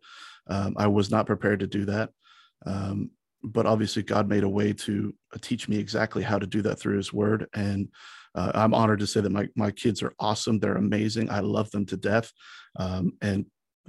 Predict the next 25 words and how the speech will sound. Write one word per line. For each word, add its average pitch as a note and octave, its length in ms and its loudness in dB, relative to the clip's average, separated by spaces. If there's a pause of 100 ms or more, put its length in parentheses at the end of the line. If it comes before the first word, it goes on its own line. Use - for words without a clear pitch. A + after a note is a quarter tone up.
God A#2 180 6
really G#2+ 180 6
freed A#2 340 2
me G#2+ 100 2
through B2 220 2
that G#2+ 200 -2
thing. - 180 -4
But, - 200 -4 (380)
uh, G2 220 0
from A#2+ 320 6
a, A2+ 140 6
an B2 140 6
overall D3 320 8
standpoint, A#2 540 2 (760)
I B2+ 140 4
don't C#3 180 6
know D3 120 8
really C3 280 6
how A#2+ 140 2
to B2+ 80 0
explain B2 460 -2
to - 120 -6
you A2+ 220 0
that, G#2+ 360 -4
um, A2 400 -4